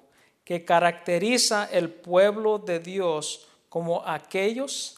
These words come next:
que han sido reconciliados con Dios por medio de Cristo. De esta manera, Satanás pretende deshonrar la gloria de Dios".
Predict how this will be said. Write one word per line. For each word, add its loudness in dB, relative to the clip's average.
que -4
han -2
sido -2
reconciliados -4
con -10
Dios -6
por -8
medio -6
de -12
Cristo. -14
De 4
esta 2
manera, 0
Satanás 0
pretende -4
deshonrar -2
la -4
gloria -6
de -10
Dios". -14